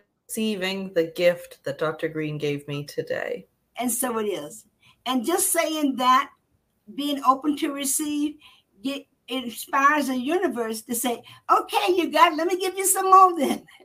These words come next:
Speaker 1: <laughs>
Speaker 2: You know, my mother always said that God said, "If you take one step, I'll take two."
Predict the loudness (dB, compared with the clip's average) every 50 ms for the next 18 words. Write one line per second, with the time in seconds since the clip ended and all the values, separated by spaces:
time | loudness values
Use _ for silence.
0 | _ -10 -8 -6 -6 -4 0 0 0 2 0 -2 -6 -6 -6 -2 -2 0 0 0
1 | -2 -2 -4 -4 -4 -2 0 2 2 2 2 0 0 0 -2 -2 -2 -2 -2 -2
2 | -4 -6 -6 -8 -8 -8 -8 -4 0 0 0 0 -2 -4 -2 -2 -2 -2 -2 -6
3 | -6 -6 -6 -6 -6 -6 -6 -4 -2 -2 -2 -2 -4 -6 -8 -8 -8 -8 -6 -4
4 | -2 -2 -2 -4 -4 -8 -8 -8 -8 -10 -12 -6 -4 -4 -4 -4 -6